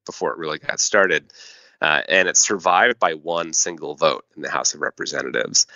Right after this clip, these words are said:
and that was due to issues of cost. The other critique of the International Space Station is that even though it's, it's considered a national laboratory of the United States,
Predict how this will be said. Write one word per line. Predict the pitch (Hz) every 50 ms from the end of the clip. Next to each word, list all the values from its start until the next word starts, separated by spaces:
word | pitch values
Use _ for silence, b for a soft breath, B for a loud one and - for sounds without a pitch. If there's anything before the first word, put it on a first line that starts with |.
| B B B B B -
and | 87 85
that | 85 71 -
was | 80 76 -
due | - 101 98 92 -
to | - - - 104
issues | 104 - - 90 76 -
of | 76 -
cost. | - - - - - - - - - - _ B B B B B B B B B B B B - -
The | - 101 113 110 104 101 98 98 95 -
other | - 120 120 143 143 139 135
critique | 131 - - 139 120 - - 156 202 - - - - _
of | 107 101
the | 95 101
International | 98 95 95 92 90 90 - 90
Space | 90 - - 110 110 -
Station | - 104 98 95 92 - 113 101
is | 90 90
that | - 90 87 -
even | - 127 127 127 117
though | 107 104 107
it's, | 110 101 - - -
it's | - 110 -
considered | - - 104 90 - - 107 113 127 120
a | 101 85
national | 82 82 85 90 - - - 87 80
laboratory | 80 80 82 92 113 113 - - 117 123 135 139
of | 117 107
the | -
United | 107 - 80 76 - -
States, | - - - 135 160 170 - -